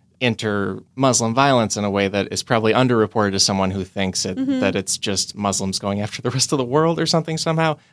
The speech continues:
Speaker 1: I think our
Speaker 2: Yeah.
Speaker 1: listeners are universally smarter than that,
Speaker 2: Yeah,
Speaker 1: but
Speaker 2: I mean,
Speaker 1: it's a
Speaker 2: like,
Speaker 1: viewpoint I've seen around,
Speaker 2: Muslims
Speaker 1: you know?
Speaker 2: don't like isis. Like, isis is not Islam. Like, every
Speaker 1: Right.
Speaker 2: Muslim will tell you that, like, that's extremism. The Ku Klux Klan did not define Christianity, even though they were based in Christianity.
Speaker 1: <laughs> Right.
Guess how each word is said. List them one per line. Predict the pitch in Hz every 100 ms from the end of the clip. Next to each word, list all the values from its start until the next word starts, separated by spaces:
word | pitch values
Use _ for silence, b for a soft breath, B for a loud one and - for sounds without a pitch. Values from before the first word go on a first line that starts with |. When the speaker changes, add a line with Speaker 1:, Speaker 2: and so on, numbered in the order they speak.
| b
Speaker 1:
I | 160
think | 165
our | 131
Speaker 2:
Yeah. | 120
Speaker 1:
listeners | 113 110 101
are | 104 98 _ - 113
universally | 120 123 110 113 107 101
smarter | - 98 98
than | 95
that, | 95 98
Speaker 2:
Yeah, | 285
Speaker 1:
but | - -
Speaker 2:
I |
mean, | 330
Speaker 1:
it's | 330
a |
Speaker 2:
like, | 113 -
Speaker 1:
viewpoint | 120 - 104
I've | 95
seen | 104
around, | 95 95 92
Speaker 2:
Muslims | - - 359 349
Speaker 1:
you |
know? | 294
Speaker 2:
don't | 302
like | 277 277
isis. | 254 269 - - - -
Like, | 247
isis | 254 311 349 302
is | 247
not | 254 254 226
Islam. | 220 220 208 - -
Like, | 240 - - -
every | 269 294 339
Speaker 1:
Right. | 233
Speaker 2:
Muslim | 185 254
will | 233 220
tell | 254 233
you | 226 214 208
that, | 208
like, | 208 208 208 _ _ _
that's | 247 247 269
extremism. | 285 - - 226 220 - - -
The | -
Ku | - 349
Klux | 359 -
Klan | - 285 285 240
did | 220
not | 226 233
define | 233 214 226
Christianity, | 214 - 202 - - -
even | 240 233
though |
they | 220
were | 214
based | 214 226 -
in |
Christianity. | 220 214 202 - - - -
Speaker 1:
<laughs> |
Right. | 110 101